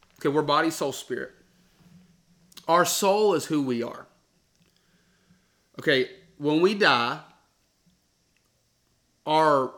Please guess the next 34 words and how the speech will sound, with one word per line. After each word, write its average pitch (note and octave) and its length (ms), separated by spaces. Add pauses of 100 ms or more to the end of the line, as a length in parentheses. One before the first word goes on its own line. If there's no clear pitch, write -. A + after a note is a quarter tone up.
(100)
our C#3+ 140
body, D3 400
soul, D#3+ 300
spirit. B2+ 520 (1160)
Oh, E3 140
let's F3 160
take G3+ 140
a F3 40
lost D3+ 280
man, A#2 180
for A#2 100
instance. - 360 (220)
<coughs> G3+ 580
When E3+ 160
a D3 60
lost F3+ 320
person F3+ 380
dies, A#2 400 (1000)
um, A#2+ 540 (640)
and C#3 100
Kyle, C#3+ 180
if C3 100
you F3 60
wanna D3 120
go A#2+ 100
to A2+ 60
Ecclesiastes A2+ 640
three A#2 220
twenty-one. A#2+ 480 (1080)
When D#3+ 220
a D#3 40
lost D#3 440
person C#3 360
dies, A2 440